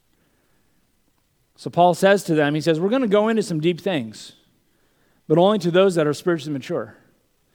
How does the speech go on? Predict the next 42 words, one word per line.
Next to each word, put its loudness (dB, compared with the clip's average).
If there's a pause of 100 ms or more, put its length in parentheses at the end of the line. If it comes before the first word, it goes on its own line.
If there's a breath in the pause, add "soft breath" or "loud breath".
(380)
only 2
to 4
those 4
who 4
are, 4
who -4
can -4
handle -4
it. -20 (400 soft breath)
If 4
you're 6
a 4
baby 4 (720)
in -2
your -2
thinking, -2
you're -4
not -2
gonna -6
get -6
this." -20 (1300 soft breath)
By 6
the 6
way, 4
it's -2
interesting -4
because -2
even -2
the -6
Spirit -2
of -8
God, 0 (120)
as -6
it -6
teaches -6
us, -12 (1600)
he -4
knows -2
what -2
we -4
can -10
handle. -14